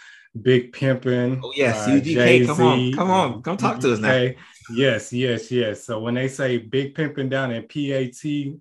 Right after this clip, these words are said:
Speaker 1: that's my city, Port Arthur, Texas. People always like, "What is pat?" pat is Port Arthur, Texas. So
Speaker 2: That's cool.
Speaker 1: that's where I'm from, born and raised in the great city of Port Arthur, Texas.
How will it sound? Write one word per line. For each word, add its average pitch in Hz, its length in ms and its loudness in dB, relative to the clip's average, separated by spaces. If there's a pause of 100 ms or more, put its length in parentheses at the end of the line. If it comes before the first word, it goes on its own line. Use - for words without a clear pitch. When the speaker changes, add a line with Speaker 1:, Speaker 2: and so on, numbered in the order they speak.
Speaker 1:
that's 107 240 -8
my 113 160 -2
city, 107 320 -2
Port 113 220 -2
Arthur, 110 260 2
Texas. 104 460 -6 (460)
People 113 220 0
always 101 280 2
like, 98 220 -2
"What 196 200 2
is 240 200 0
pat?" 214 420 -4 (560)
pat 120 460 -8 (380)
is 101 340 -10 (100)
Port 113 380 -2
Arthur, 104 380 -4
Texas. 113 720 -4
So - 140 0
Speaker 2:
That's 131 120 -4 (160)
cool. 117 180 -2
Speaker 1:
that's 139 260 4
where 139 240 4
I'm 131 240 2
from, 120 600 0
born 120 380 0
and 117 160 -4
raised 117 560 -2
in 110 80 -8
the 107 60 -10
great 113 240 -4
city 113 260 -4
of 110 160 -4
Port 107 140 -2
Arthur, 104 320 -4
Texas. 135 720 0